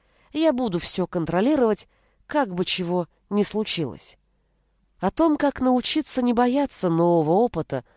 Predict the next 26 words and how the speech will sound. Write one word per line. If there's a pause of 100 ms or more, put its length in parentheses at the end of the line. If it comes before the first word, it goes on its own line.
(140)
мы
еще
поговорим, (720)
а
также
призовем
к
беседе
эксперта
по
теме
доверия
миру, (460)
Фореста
Гампа. (680)
Но
сначала
еще
немного
о
женщинах, (340)
которые
за
нас
побывали
там,